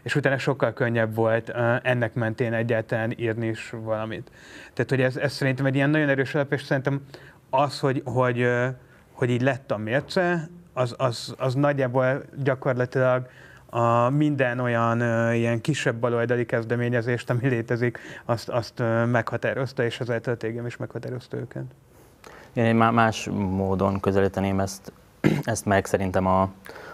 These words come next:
Speaker 2: hogy a munkásmozgalmi ponton és egyáltalán a munkásmozgalom szerintem az egyik, hogy mi-, számomra biztos, hogy a legkevesebb tevékenység a Mércén a, a T G M-nek az, az, az, azok a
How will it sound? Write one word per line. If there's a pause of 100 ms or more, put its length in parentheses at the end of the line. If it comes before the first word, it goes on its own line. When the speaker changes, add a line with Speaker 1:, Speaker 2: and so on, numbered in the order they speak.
Speaker 2:
hogy
a
munkásmozgalmi
ponton
és
egyáltalán
a
munkásmozgalom
szerintem
az
egyik, (720)
hogy
mi-,
számomra
biztos,
hogy
a
legkevesebb
tevékenység
a
Mércén
a,
a
T
G
M-nek
az,
az,
az,
azok
a